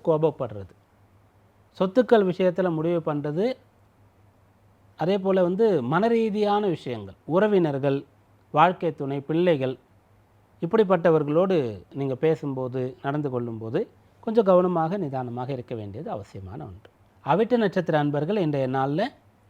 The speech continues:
வழிபாடு செய்து பெரியவர்களிடத்தில் ஆசை பெற்று நாளை தொடங்குறது நல்லது. சதய நட்சத்திர அன்பர்கள் இன்றைய நாள்ல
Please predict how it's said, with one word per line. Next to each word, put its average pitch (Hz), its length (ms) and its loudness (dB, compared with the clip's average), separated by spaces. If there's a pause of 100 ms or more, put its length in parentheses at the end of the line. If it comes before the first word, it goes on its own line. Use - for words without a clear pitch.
(480)
வழிபாடு 214 580 4 (100)
செய்து 165 320 4 (200)
பெரியவர்களிடத்தில் 180 680 0
ஆசை 196 220 -2
பெற்று 180 340 -4
நாளை 156 240 -2
தொடங்குறது 127 560 -8
நல்லது. 101 360 -12 (720)
சதய 196 280 6
நட்சத்திர 196 440 0
அன்பர்கள் 160 400 0
இன்றைய 151 260 -2
நாள்ல 151 320 -6